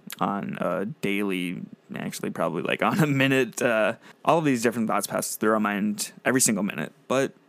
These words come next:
instead of allowing them to stop you, ask yourself, "What's the next best thing that I can do?" And then just do it. You know yourself best. You are you, and that is always going to be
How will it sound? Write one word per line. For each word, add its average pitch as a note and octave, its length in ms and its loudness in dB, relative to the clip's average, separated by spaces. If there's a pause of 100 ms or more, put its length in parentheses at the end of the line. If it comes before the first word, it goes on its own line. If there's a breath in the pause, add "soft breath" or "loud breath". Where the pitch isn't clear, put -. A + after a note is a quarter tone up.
(300)
instead C#3+ 320 2
of F#3 80 0
allowing E3+ 320 2
them D#3+ 120 2
to D3+ 80 -2
stop D#3+ 300 0
you, D#3+ 100 2
ask D#3+ 220 0
yourself, D#3 400 0
"What's A#2+ 460 0
the E3+ 80 2
next C3 320 0
best - 380 0
thing A2+ 180 2
that G#2+ 120 2
I G#2 160 0
can - 200 -8
do?" C#3 340 -2 (360)
And B2 120 -2
then D3 100 2
just D#3 220 2
do B2+ 180 0
it. D3 160 -4 (520)
You C#3 180 4
know E3 140 6
yourself D3+ 500 2
best. - 540 -4 (200)
You B2+ 380 4
are C3 160 4
you, A#2+ 340 2
and G#2+ 140 0
that A2 160 -2
is A#2+ 140 0
always A2 420 -2
going G#2+ 320 0
to - 100 -10
be G2 360 -2